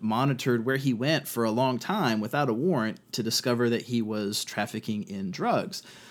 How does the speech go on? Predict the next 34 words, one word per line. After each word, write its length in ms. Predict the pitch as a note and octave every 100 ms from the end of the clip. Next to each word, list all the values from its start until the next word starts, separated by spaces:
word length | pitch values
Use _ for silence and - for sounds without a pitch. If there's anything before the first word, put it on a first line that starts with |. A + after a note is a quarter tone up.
| - -
Um, 420 | - A2+ G2+ G2+ -
you 100 | C#3
also 200 | D3+ C#3
look 240 | C3 B2+
at 280 | B2 A#2 -
Florida 420 | - C3 B2+ B2
versus 380 | A2+ A#2 - G#2+
Jardines, 520 | A2 G#2+ C3+ B2 F#2
which 140 | G#2
is 100 | A2
a 20 | G#2+
twenty 280 | - A2
thirteen 540 | G2+ A#2 G2+ - D3+ D3+
case 460 | C3+ F#2+ E2+ -
where 180 | - A2
police, 680 | - A2 A2+ G#2+ - - - -
uh, 240 | G#2 F#2+
brought 220 | D#2+ A#2
a 40 | A2
drug 320 | G2+ B2 C3
dog 240 | A2+ A2
onto 220 | G#2+ G#2+ G#2
a 80 |
guy's 240 | G#2+ F2+ -
porch 500 | - D#3+ A#2 - -
to 80 | G#2
discover 460 | G#2 - A2 G#2+
there 100 | G#2
was 160 | G#2 A2
ma-, 200 | G#2+ -
marijuana 500 | A#2 A2 A2 A#2+ A2
being 180 | G#2+ G#2+
grown 320 | A2 A2 G#2+
inside. 600 | G#2 G#2 A#2 G#2 -